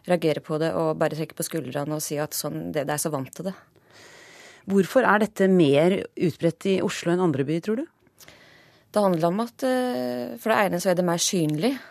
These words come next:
Speaker 1: altså tiggerne er mer synlige i Oslo enn for eksempel København. Eh, og
Speaker 2: Hvorfor det?
Speaker 1: Nei, i København er det jo forbudt å tigge, så
Speaker 2: Oi.
Speaker 1: der må de gjemme seg og springe fort og sånn. Eh, og så handler det om det som har vært sagt tidligere her,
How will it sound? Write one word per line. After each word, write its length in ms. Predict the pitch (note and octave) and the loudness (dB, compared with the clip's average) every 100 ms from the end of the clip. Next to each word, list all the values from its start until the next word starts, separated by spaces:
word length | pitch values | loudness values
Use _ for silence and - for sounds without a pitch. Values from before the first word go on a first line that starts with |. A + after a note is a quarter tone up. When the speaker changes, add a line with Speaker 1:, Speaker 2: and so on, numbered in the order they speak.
| - | -12
Speaker 1:
altså 200 | F#3 F#3 | -10 -6
tiggerne 320 | F3+ D#3+ D#3+ | -6 -4 -2
er 100 | D#3+ | -2
mer 60 | |
synlige 480 | D#3 - D#3+ D3 D3 | -4 -4 -4 -4 -6
i 20 | |
Oslo 320 | D#3 D#3 G3 A3+ _ _ _ _ | -6 -8 -8 -8 _ _ _ _
enn 80 | E3+ | -8
for 80 | F3 | -6
eksempel 320 | E3+ D#3 - | -6 -8 -8
København. 520 | - D#3 E3 A3 D#4 - _ _ _ _ _ _ - | -6 -4 -2 -2 -4 -8 _ _ _ _ _ _ -8
Eh, 400 | G3 F#3+ F#3+ F#3 | -4 -2 -4 0
og 180 | G3+ | 4
Speaker 2:
Hvorfor 160 | F#3 G#3 | 4 2
det? 140 | G3+ F#4 _ _ _ _ _ _ _ | -2 -4 _ _ _ _ _ _ _
Speaker 1:
Nei, 160 | G#3 G3+ | -6 -4
i 40 | G3+ | -6
København 280 | G3+ G3+ | -10 -10
er 60 | G3 | -10
det 100 | E3+ | -10
jo 140 | - | -12
forbudt 320 | F3 G3 - - | -12 -12 -12 -8
å 60 | |
tigge, 280 | F#3+ E3+ F#3 F#3 | -6 -6 -8 -8
så 100 | - | -2
Speaker 2:
Oi. 20 | |
Speaker 1:
der 100 | F3+ | -2
må 140 | F3+ E3+ | 0 -2
de 100 | E3+ | -2
gjemme 220 | D#3 D#3 | -4 -8
seg 240 | D#3+ D#3 | -8 -8
og 260 | D#3 D#3 E3 | -8 -8 -12
springe 340 | - D#3+ C#3+ | -10 -10 -10
fort 240 | C#3 - - | -12 -16 -16
og 160 | D3 D#3+ | -16 -16
sånn. 160 | D3+ - _ _ _ _ _ _ _ _ _ _ _ | -18 -20 _ _ _ _ _ _ _ _ _ _ _
Eh, 380 | G3 G3 G3 G3 | -8 -6 -4 -4
og 80 | F#3+ | -4
så 180 | - G3 | -6 -6
handler 220 | F#3 D3+ | -4 -4
det 60 | D#3+ | -4
om 40 | |
det 80 | E3 | -4
som 140 | E3+ E3 | -6 -6
har 80 | |
vært 100 | E3 | -6
sagt 220 | - - - | -8 -12 -8
tidligere 280 | E3+ D3+ | -6 -4
her, 160 | D#3 F#3 | -4 -4